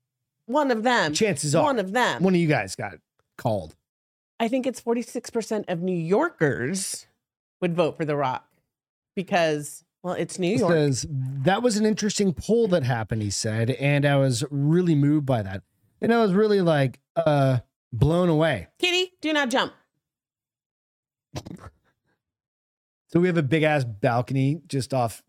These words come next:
Speaker 2: off, s-, and it drops down,
Speaker 1: To
Speaker 2: like,
Speaker 1: the
Speaker 2: three,
Speaker 1: stairs.
Speaker 2: two floors down. And yeah, yeah, the
Speaker 1: And the
Speaker 2: cat's
Speaker 1: cat's
Speaker 2: trying
Speaker 1: looking
Speaker 2: to,
Speaker 1: over it like, "Could I
Speaker 2: "I'm
Speaker 1: make
Speaker 2: gonna
Speaker 1: it?
Speaker 2: get Mick."
Speaker 1: Could I make
Speaker 2: He
Speaker 1: it?"
Speaker 2: goes, "And I was really blown away. I was really honored," he told Trevor Noah.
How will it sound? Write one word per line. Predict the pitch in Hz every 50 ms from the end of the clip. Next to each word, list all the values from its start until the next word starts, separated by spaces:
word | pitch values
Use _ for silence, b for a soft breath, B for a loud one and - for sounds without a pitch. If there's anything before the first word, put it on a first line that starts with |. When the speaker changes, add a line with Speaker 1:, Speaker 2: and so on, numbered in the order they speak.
| _
Speaker 2:
off, | - 139 123 101
s-, | - - - - _ _ _ _ _ _ _ 147
and | 135 131
it | 123 127 131 135
drops | 107 127 127 117 117 -
down, | - 127 110 110 117 110
Speaker 1:
To | 107
Speaker 2:
like, | 107 113 156
Speaker 1:
the | 147
Speaker 2:
three, |
Speaker 1:
stairs. | 143 - - 175 165 160 160 123 123 113 - - - - _
Speaker 2:
two | - 160 147 127
floors | - 131 123 120 110 120 110 -
down. | 107 107 107 113 127 135 117
And | 120 120 104
yeah, | 87 -
yeah, | - _ _ _ - - _ _ _ _
the | 107
Speaker 1:
And | 87
the | 170
Speaker 2:
cat's | -
Speaker 1:
cat's | 208 196 160
Speaker 2:
trying | 104 95
Speaker 1:
looking | 185 170 165
Speaker 2:
to, | 160 165
Speaker 1:
over | 156 156 147
it | 120
like, | 131 - 135 - _ _
"Could | - - 175 -
I | 226 254
Speaker 2:
"I'm | 254
Speaker 1:
make | 233 147 117 107 151
Speaker 2:
gonna | 233 226
Speaker 1:
it? | - _ _ _ _
Speaker 2:
get | - 156 156 156 143
Mick." | 135 127 110 98 90 - - - _ -
Speaker 1:
Could | - 214 196
I | 175 160 135
make | 143 151 165 180 196 -
Speaker 2:
He | 180
Speaker 1:
it?" | 175
Speaker 2:
goes, | 208 208 196 170
"And | 190 196
I | 208 208 208
was | 208 196
really | 202 220 226 214
blown | 156 170 202 196 190
away. | 185 208 214 208 196 175 170 -
I | 156 180
was | 175 147
really | 156 190 185 180
honored," | 160 156 160 170 160 135 120 113
he | 117 117
told | 113 135 135 127 123 120 139 - - _ _ _ _ _
Trevor | - - - 175 160 156 147 156 147
Noah. | 139 131 123 120 123 139 143 131 113 113 120 123